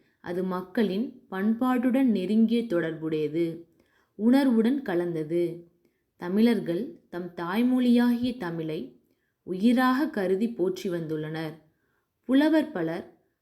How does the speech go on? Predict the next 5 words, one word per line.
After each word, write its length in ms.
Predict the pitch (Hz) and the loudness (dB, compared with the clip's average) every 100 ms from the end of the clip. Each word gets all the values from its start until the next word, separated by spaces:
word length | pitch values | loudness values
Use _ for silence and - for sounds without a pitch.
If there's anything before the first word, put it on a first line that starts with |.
| _ | _
தமிழை 640 | - 175 180 156 160 - - | -8 -4 -2 -2 -4 -8 -10
பல 220 | 165 165 | -4 0
வகையாக 560 | 170 175 214 226 233 247 | 0 2 2 4 2 2
வாழ்த்தி 460 | 185 180 196 220 | 0 -2 -2 -6
பாடியுள்ளனர். 760 | 220 165 151 151 151 147 160 | -6 -4 -4 -4 -6 -6 -8